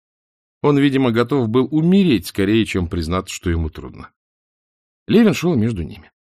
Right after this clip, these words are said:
В самый жар косьба показалась ему не так трудна. Обливавший его пот прохлаждал его, а солнце, жёгшее спину, голову и засученную по локоть руку,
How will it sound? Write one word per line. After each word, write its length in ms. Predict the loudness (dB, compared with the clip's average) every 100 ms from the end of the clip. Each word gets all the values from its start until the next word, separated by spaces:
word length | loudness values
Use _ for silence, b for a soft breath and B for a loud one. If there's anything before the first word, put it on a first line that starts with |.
| -8
В 60 |
самый 260 | -2 2 2
жар 220 | 0 -2
косьба 480 | -2 -4 -2 0 -2
показалась 600 | -4 -6 -2 -2 -2 -4
ему 140 | -4
не 120 | -4 -4
так 180 | -8
трудна. 420 | -8 -14 -14 -18 -20 _ _ _ _
Обливавший 680 | -2 2 4 2 0 0 0
его 220 | 2 0
пот 280 | 0 -2 -2
прохлаждал 640 | -6 -6 -8 -8 -4 -2
его, 360 | -2 -6 -6 -10 _ _ _
а 280 | -2 0 0
солнце, 640 | 0 0 0 0 0 0
жёгшее 520 | 0 -2 -2 -2 -2
спину, 500 | -4 -4 -2 2 0
голову 540 | 0 0 2 0 0 -2
и 200 | -4 -6
засученную 760 | -6 -4 -4 -4 -2 -2 -2
по 120 | -2 -4
локоть 400 | -2 -6 -10 -6
руку, 420 | -6 -4 -8